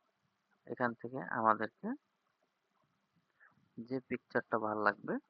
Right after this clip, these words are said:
যে অ্যানিমেশনটা, আমরা সেটা সিলেক্ট করে দেব।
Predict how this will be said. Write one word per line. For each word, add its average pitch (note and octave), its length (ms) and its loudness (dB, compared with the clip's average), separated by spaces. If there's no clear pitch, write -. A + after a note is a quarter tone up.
যে A2 340 0
অ্যানিমেশনটা, G#2 840 -2
আমরা G#2 220 2
সেটা F#3+ 380 -6
সিলেক্ট A2 320 -8
করে G2+ 240 2
দেব। - 220 -18